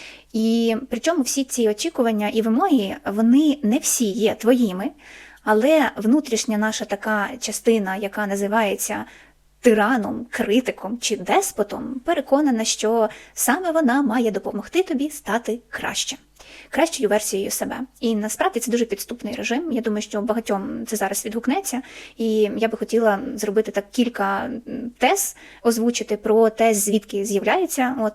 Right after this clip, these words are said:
цей внутрішній голос, цей внутрішній критик, і далі, як він себе проявляє. Тож найпоширенішими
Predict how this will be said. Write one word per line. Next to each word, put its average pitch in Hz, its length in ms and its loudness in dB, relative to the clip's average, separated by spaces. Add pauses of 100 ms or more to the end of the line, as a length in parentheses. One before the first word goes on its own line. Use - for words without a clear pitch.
цей 226 160 4
внутрішній 220 460 2
голос, 208 340 2
цей 196 140 -4
внутрішній 233 440 0
критик, 220 500 0 (380)
і 233 380 2
далі, 220 240 0
як 202 160 -2
він 240 60 -10
себе 190 200 -4
проявляє. 190 500 -8 (720)
Тож 220 160 4
найпоширенішими 226 1000 0